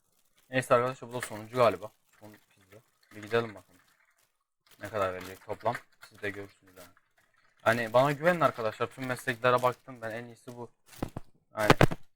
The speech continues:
bir tane meslek var. Hani kısa mesafe ama yüz dolar veriyor. Bence hiç değmez. En iyisi bu. Evet arkadaşlar gördüğünüz üzere başka sipariş yok dedi.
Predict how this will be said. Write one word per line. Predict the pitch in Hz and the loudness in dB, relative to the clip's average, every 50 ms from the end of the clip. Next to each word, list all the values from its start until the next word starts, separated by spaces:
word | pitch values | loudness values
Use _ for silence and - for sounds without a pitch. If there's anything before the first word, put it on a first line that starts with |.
| - | 2
bir | 139 - | 2 2
tane | 151 139 135 135 | 2 -2 -4 -4
meslek | 135 131 - - 139 120 127 | -4 -6 -4 -2 0 2 4
var. | 123 131 127 - - | 4 4 4 2 -2
Hani | - 117 120 | -10 -4 2
kısa | 123 - - - - 156 | 4 4 4 4 2 2
mesafe | 143 139 127 - - 123 113 123 131 | 2 2 0 -2 -4 -4 -2 0 0
ama | 139 143 139 131 | -2 0 -2 -6
yüz | 135 143 127 | -8 -6 -2
dolar | 131 120 123 123 117 110 | 0 4 4 4 4 2
veriyor. | 104 98 107 120 113 | -6 -10 -12 -12 -8
Bence | 113 117 113 113 | -8 -8 -8 -8
hiç | 123 120 - _ | -18 -20 -20 _
değmez. | - 104 101 101 104 107 107 - | -16 -16 -14 -14 -16 -16 -14 -12
En | - 113 113 | -10 -10 -10
iyisi | 110 101 - - 110 | -12 -16 -20 -20 -20
bu. | 104 - - - _ _ - - - - _ _ - _ - _ | -20 -20 -20 -20 _ _ -20 -20 -20 -20 _ _ -20 _ -6 _
Evet | - 143 143 131 | 6 6 6 8
arkadaşlar | 131 123 117 120 110 - - 117 | 6 4 4 4 -2 -2 -6 -8
gördüğünüz | 117 127 139 135 135 147 160 170 143 | 0 2 2 2 2 -2 -6 -6 -4
üzere | 127 127 120 127 139 151 - - _ _ _ _ _ _ _ _ _ | 2 4 4 6 4 4 2 -2 _ _ _ _ _ _ _ _ _
başka | 120 127 123 - 147 135 | 4 4 4 4 -2 -4
sipariş | - - - 139 131 123 - | -2 4 4 4 4 4 -2
yok | 143 135 - - | -8 -8 -8 -10
dedi. | 113 110 117 135 143 | -10 -8 -6 -8 -8